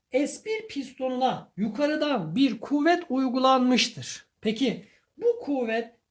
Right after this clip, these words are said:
S bir pistonuna bir basınç yapmıştır. Yapmış olduğu basınç F bölü S birdir. Peki bunun adı nedir? F bölü S bir basıncı. Peki piston aşağı inmiş mi?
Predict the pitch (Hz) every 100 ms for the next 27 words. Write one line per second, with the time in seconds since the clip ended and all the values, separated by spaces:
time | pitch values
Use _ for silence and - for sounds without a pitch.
0 | _ 262 302 - - 453 453 - 285 -
1 | - 254 262 330 370 370 - 311 311 262
2 | 262 269 294 - 196 147 - 147 - -
3 | - - _ - 190 220 226 415 466 311
4 | 277 277 262 208 196 170 202 247 - 392
5 | 392 - _ _ _ - 330 320 - -
6 | 196 156 - - 285 311 - - 330 339
7 | 330 226 175 - - - _ _ _ _
8 | _ - 247 294 226 - _ - 170 370
9 | 381 330 233 208 285 330 370 370 - _
10 | _ _ _ 302 330 320 277 349 320 339
11 | - 359 339 247 - 175 160 139 - _
12 | - 285 262 - 294 - - 359 320 285
13 | 311 320 311 320 330 370 370 - 370